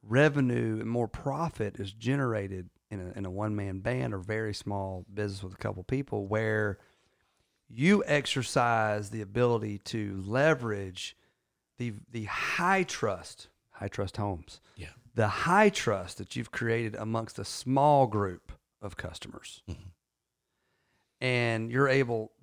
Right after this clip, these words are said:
Speaker 1: based on that trust, to do more for them at a high trust level.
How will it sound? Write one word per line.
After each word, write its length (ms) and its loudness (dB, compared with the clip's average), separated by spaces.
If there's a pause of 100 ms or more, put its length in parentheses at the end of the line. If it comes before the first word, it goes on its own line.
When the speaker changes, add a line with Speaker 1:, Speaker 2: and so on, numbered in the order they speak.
(140)
Speaker 1:
based 280 6
on 120 0
that 160 -4
trust, 540 -4 (340)
to 80 -6
do 180 0
more 500 6
for 240 -4
them 360 -2 (1200)
at 120 4
a 80 4
high 300 2
trust 400 0
level. 400 -4